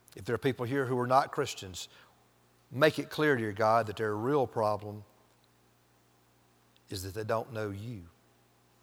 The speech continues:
They're far from you. And I pray that you'll help that person to be honest and admit it,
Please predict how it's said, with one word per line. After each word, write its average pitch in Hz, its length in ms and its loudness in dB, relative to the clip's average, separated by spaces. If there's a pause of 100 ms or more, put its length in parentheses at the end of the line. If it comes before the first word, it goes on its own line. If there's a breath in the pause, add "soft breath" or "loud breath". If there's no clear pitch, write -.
(1700)
They're 104 120 -4
far 113 360 4
from 127 400 -4
you. 82 180 -14 (1300)
And 95 80 -10
I 113 80 0
pray 117 220 0
that 95 100 -6
you'll 98 100 -8
help 101 160 -8
that 110 160 -8
person 113 380 -8
to 90 200 -12 (1500 soft breath)
be 107 180 0
honest 117 460 4
and 95 100 -8
admit 107 360 -2
it, - 240 -10